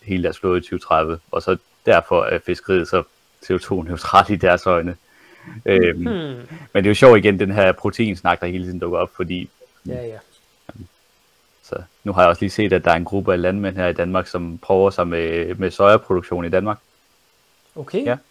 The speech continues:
Speaker 2: spændende.
Speaker 1: Ligesom at der er nogen, der, øh, sidste år på-, påbegyndte, øh, kikærter, og den for nogle år tilbage også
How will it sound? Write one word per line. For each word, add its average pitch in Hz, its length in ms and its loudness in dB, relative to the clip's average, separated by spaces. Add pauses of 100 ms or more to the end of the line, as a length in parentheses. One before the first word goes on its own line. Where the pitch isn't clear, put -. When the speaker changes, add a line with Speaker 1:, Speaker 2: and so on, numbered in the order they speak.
(160)
Speaker 2:
spændende. 208 360 -6
Speaker 1:
Ligesom 98 260 -6
at 90 120 -2
der 92 60 2
er 92 40 4
nogen, 98 240 -2
der, 101 80 0 (260)
øh, 87 160 -4
sidste 117 300 -2
år 92 80 2
på-, - 260 -10 (140)
påbegyndte, 92 520 -4
øh, 82 300 -4 (640)
kikærter, 117 460 4
og 104 160 -2
den 92 80 -4
for - 140 -2
nogle 90 160 -2
år 98 160 4
tilbage 90 400 0
også 92 180 0